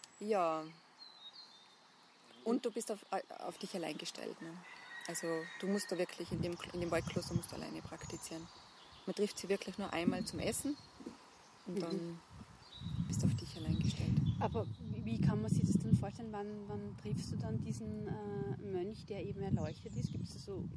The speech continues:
Speaker 2: Runden, wo man zusammen meditiert?
Speaker 1: Also in dem, äh, Waldkloster war so,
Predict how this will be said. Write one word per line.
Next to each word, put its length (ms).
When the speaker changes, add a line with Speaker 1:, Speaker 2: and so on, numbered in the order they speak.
Speaker 2:
Runden, 440
wo 120
man 220
zusammen 420
meditiert? 460
Speaker 1:
Also 180
in 180
dem, 460
äh, 200
Waldkloster 760
war 280
so, 420